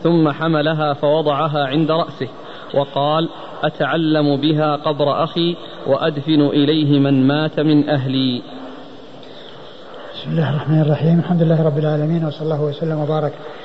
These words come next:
Speaker 2: على عبده ورسوله نبينا محمد وعلى آله وأصحابه أجمعين. أما بعد،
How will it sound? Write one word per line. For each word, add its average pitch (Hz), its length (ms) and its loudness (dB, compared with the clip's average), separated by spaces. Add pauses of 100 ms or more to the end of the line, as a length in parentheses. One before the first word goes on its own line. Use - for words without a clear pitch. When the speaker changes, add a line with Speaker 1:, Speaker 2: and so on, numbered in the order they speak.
(380)
Speaker 2:
على 165 120 2
عبده 160 340 2
ورسوله 156 340 2
نبينا 156 280 0
محمد 156 420 0
وعلى 151 360 0
آله 143 220 0
وأصحابه 147 420 -2
أجمعين. 143 320 -2 (2250)
أما 170 220 0
بعد، 175 280 2